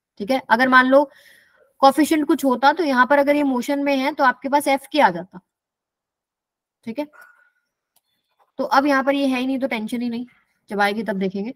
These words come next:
अब टेन के जी block पे देखिए एक ही force है F and that is equal to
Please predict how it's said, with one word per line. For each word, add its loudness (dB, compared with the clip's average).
अब 4
टेन 8
के 6
जी 4
block 4
पे 2
देखिए -2
एक -8
ही 0
force 0
है -2
F -4
and -2
that 2
is -2
equal -4
to -2